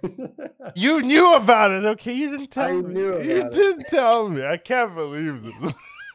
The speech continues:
Speaker 2: <laughs> But yeah, that
Speaker 1: Hmm.
Speaker 2: explain-, that explains it. I was like, "Why is he so good in the stats?" Ah,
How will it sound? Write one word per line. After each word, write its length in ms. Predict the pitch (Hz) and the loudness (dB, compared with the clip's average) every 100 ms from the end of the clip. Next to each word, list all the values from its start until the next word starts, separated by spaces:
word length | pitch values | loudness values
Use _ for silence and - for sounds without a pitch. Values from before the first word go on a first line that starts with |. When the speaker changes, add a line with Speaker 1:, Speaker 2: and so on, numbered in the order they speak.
| _ - | _ -4
Speaker 2:
<laughs> 1200 | - _ 269 - - - 554 - 415 - - - _ _ _ - | -4 _ -18 -14 -10 -8 -8 -8 -10 -14 -18 -20 _ _ _ -10
But 120 | 160 | -6
yeah, 220 | 175 131 | -4 -2
that 180 | 147 233 | -2 -4
Speaker 1:
Hmm. 380 | 262 107 104 190 214 | -6 -12 -6 -2 0
Speaker 2:
explain-, 220 | 226 160 | -2 0
that 180 | 254 285 | 2 2
explains 720 | 254 180 175 196 214 190 139 | 0 -10 0 2 2 -2 -6
it. 100 | 123 | -2
I 140 | 123 | -2
was 240 | 160 160 170 | -2 -6 -8
like, 180 | 175 | -8
"Why 260 | 165 220 254 | -6 -6 -4
is 180 | 240 - | -6 -10
he 180 | 190 185 | -12 -10
so 240 | - 151 | -6 -6
good 260 | 127 127 110 | -6 -8 -8
in 120 | 104 | -12
the 80 | 95 | -14
stats?" 520 | - 104 95 - _ _ _ _ _ _ _ | -12 -10 -10 -14 _ _ _ _ _ _ _
Ah, 420 | 107 107 90 90 | -14 -10 -10 -14